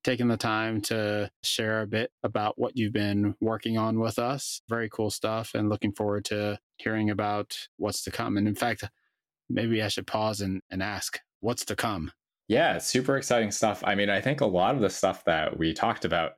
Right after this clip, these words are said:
Speaker 2: especially around this idea of kind of automated reasoning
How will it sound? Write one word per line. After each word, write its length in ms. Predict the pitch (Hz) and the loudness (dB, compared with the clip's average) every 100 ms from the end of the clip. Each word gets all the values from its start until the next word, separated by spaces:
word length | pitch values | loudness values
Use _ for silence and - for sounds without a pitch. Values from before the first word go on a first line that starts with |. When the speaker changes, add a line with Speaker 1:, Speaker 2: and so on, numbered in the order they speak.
| - | -6
Speaker 2:
especially 520 | - 104 - 101 95 | 0 0 2 2 4
around 480 | - - - - 82 | 4 2 2 2 0
this 160 | 80 90 | 0 0
idea 340 | 80 80 80 | 0 0 0
of 120 | 76 | -2
kind 180 | - 85 | -4 -2
of 140 | 78 - | -4 0
automated 580 | 90 92 95 90 87 78 | 2 2 4 2 2 0
reasoning 480 | 82 82 82 82 | -2 -2 -2 -2